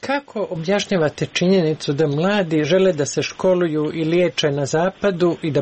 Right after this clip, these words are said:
putuju na zapad, ali Rusiju smatraju najvećim prijateljem Srbije? Preko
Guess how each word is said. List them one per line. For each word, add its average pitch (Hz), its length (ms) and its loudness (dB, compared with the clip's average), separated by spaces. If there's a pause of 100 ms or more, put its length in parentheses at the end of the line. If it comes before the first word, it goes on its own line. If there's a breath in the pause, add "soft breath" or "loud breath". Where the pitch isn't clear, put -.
putuju 185 320 2
na 151 140 2
zapad, 180 560 -2
ali 147 200 -2
Rusiju 190 320 0
smatraju 165 600 0
najvećim 160 580 0
prijateljem 147 540 0
Srbije? 135 500 0 (360 loud breath)
Preko 196 360 -2